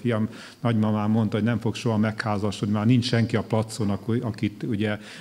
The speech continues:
megtalálhatnál magadnak. Hát ma a plac azért legalább harminc évesnek kell lenni egy rendes, ö, férfiúnak, ö, ahhoz, hogy, hogy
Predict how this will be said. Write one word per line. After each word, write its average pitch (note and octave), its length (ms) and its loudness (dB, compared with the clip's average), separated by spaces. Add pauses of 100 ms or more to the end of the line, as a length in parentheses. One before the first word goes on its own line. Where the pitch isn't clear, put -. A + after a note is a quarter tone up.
(100)
megtalálhatnál G#2+ 840 0
magadnak. D#3 680 2 (260)
Hát C#3+ 100 4
ma F3+ 140 6
a F3 80 2
plac F3 340 2
azért D3+ 220 6
legalább D#3 360 4
harminc C3+ 460 4
évesnek A#2+ 460 2
kell A#2 140 2
lenni A#2 260 4
egy G#2+ 120 2
rendes, A2 500 2
ö, B2 200 2
férfiúnak, A#2+ 960 2 (400)
ö, B2+ 160 4
ahhoz, A#2 440 2
hogy, A#2 360 2
hogy A2 460 2